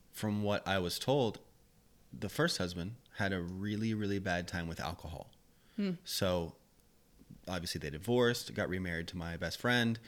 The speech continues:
Speaker 1: and he had told me, "It's hard to drink around her. Like,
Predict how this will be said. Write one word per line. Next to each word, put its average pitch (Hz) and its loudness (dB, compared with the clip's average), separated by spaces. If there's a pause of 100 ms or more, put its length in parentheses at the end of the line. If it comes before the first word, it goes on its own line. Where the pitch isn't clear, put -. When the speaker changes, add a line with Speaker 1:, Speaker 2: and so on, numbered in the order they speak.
(380)
Speaker 1:
and 87 -2 (680)
he 104 -2
had 90 0
told 87 0
me, 87 -2 (540)
"It's - -4
hard 98 0 (320)
to 95 -2
drink 95 0
around 73 -2
her. - -12 (520)
Like, 92 -2